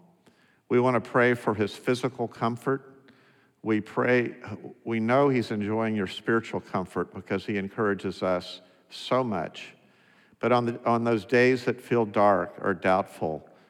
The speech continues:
we pray that the light of your comfort and joy would minister to him. And we give you thanks for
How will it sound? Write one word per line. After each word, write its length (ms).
we 100
pray 400
that 160
the 100
light 300
of 160
your 140
comfort 560
and 160
joy 420
would 200
minister 480
to 120
him. 360
And 180
we 120
give 200
you 80
thanks 420
for 540